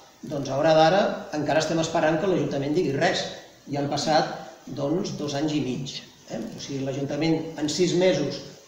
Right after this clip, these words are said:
havia de resoldre aquest, aquest, aquest procediment, dient sí o no, però si deia que no, doncs, bueno, doncs es portava als tribunals, o si deia que sí, doncs, eh, declarar-les nul·les, no? Doncs res, encara estem esperant la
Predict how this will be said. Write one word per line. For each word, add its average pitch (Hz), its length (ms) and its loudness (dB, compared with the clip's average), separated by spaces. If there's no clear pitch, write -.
havia 180 400 4
de 131 160 -2
resoldre 135 480 2
aquest, 139 240 -4
aquest, 120 240 -12
aquest - 240 -12
procediment, 180 580 2
dient 185 240 4
sí 233 320 4
o 160 160 2
no, 226 180 6
però 156 80 -4
si 139 160 -6
deia 139 240 0
que 151 80 -2
no, 190 240 2
doncs, - 240 -8
bueno, - 240 -10
doncs - 240 -14
es - 320 -16
portava 127 240 -8
als - 80 -12
tribunals, 180 480 4
o 208 320 4
si 131 160 -6
deia 135 240 -2
que 175 100 -2
sí, 175 220 4
doncs, 147 500 -2
eh, 135 260 0
declarar-les 139 640 0
nul·les, 120 360 -10
no? - 80 -10
Doncs 214 220 0
res, 156 140 0
encara 175 240 4
estem 196 240 2
esperant 202 720 4
la 160 80 4